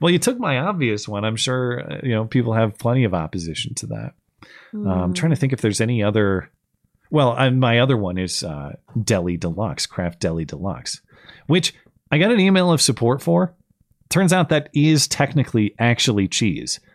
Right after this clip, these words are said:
Speaker 1: Unlike Kraft Signals, which are pasteurized processed cheese food, Deli Deluxe is apparently real cheese.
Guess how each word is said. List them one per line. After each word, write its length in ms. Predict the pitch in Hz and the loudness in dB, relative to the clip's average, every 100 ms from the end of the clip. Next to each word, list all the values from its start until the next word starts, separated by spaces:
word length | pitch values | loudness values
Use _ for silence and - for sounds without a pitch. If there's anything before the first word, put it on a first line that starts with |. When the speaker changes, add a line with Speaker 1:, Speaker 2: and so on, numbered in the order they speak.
| - | -2
Speaker 1:
Unlike 320 | 151 185 165 165 | 2 4 2 2
Kraft 260 | 143 135 | 2 2
Signals, 400 | - 139 120 107 | 2 2 4 2
which 180 | 110 - | 0 0
are 60 | 101 | 0
pasteurized 520 | 117 110 - 104 92 | 2 0 2 0 0
processed 420 | 110 101 101 - - | 0 0 0 -2 -4
cheese 320 | 120 107 - | -2 0 -2
food, 480 | - 151 110 87 - - _ - | 0 2 4 2 -4 -20 _ -10
Deli 300 | 107 127 143 | 0 2 2
Deluxe 440 | 117 107 147 156 - | 2 2 2 2 0
is 140 | 117 | 0
apparently 460 | 107 131 160 147 113 | 0 0 0 2 0
real 440 | 92 104 117 107 | 2 2 4 2
cheese. 540 | 101 156 147 - - | 2 0 0 -2 -10